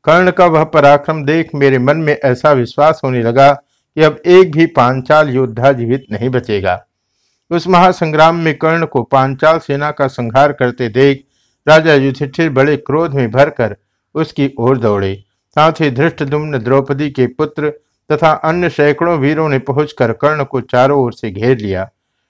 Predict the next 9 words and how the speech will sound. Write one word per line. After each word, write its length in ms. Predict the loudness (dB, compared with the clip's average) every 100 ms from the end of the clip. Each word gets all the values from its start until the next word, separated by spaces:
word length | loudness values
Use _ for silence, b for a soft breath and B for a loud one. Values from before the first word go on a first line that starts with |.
| _
शिखंडी, 540 | -8 -4 -2 2 2 2
सहदेव, 500 | 2 0 2 0 0
नकुल, 520 | -2 -2 -2 -4 -6 -10 _ _ _
जन्मेजय, 600 | -2 0 2 0 2 2 2
सात्यकी 560 | 4 2 2 -4 -4
तथा 300 | -4 -2 -2
बहुत 320 | -2 -2 -4
से 300 | -2 -4 -4 -10 _ _ _ _
प्रभद्रक 580 | -2 0 0 2 0 -2